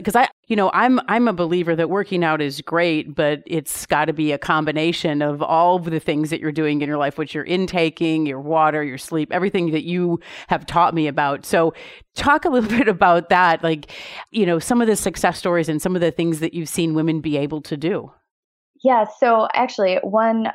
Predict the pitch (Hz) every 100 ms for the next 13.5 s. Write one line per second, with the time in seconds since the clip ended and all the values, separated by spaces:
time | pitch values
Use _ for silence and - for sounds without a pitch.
0 | - 190 185 180 175 202 185 175 170 -
1 | 196 190 185 185 175 - 185 180 175 -
2 | 175 185 214 202 185 180 175 175 175 175
3 | - 175 170 165 156 160 _ _ _ -
4 | 156 - 180 185 - 208 208 190 190 190
5 | 160 160 208 254 254 180 165 - 180 175
6 | 208 240 247 - - 247 202 196 214 196
7 | 185 180 - 185 214 202 170 165 - 226
8 | 247 262 262 254 254 247 262 285 277 233
9 | 233 233 233 220 226 247 262 233 262 285
10 | 285 226 202 254 277 277 269 247 - 247
11 | 240 226 254 254 254 254 247 202 - 202
12 | - 226 233 - 247 226 240 233 233 214
13 | 214 208 220 202 185